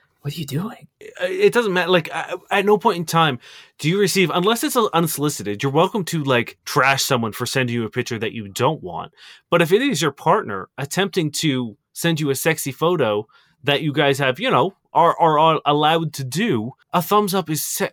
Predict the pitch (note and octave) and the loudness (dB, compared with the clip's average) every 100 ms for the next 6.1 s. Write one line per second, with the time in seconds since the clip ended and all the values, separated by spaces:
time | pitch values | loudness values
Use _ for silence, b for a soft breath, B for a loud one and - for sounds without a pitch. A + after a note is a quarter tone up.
0 | - F3+ F#3 B2+ G2+ - F#3 G3+ - A#3 | -6 -2 0 0 -2 -2 0 0 0 0
1 | A#3+ G#3 - - D3 F3 F3 - D#3+ F3 | 0 -4 -8 -12 0 0 0 -2 -2 0
2 | D3+ - _ _ E3+ E3+ F#3+ F#3+ D#3+ D#3 | -2 -6 _ _ -2 2 2 2 2 2
3 | E3 D#3 C3 C3+ - F3 C#3 D3 B2+ - | 0 -2 -2 -2 -2 -6 -4 -2 -4 0
4 | E3 C3+ B - E3 F#3+ F3 F3 D#3+ C#3+ | 2 2 B 0 2 2 2 2 2 2
5 | C#3 C3 B2+ A2+ G#2+ A#2+ B2 - A2+ G#2+ | 2 0 0 -2 -2 -4 -6 -6 -2 0
6 | G#2 | -2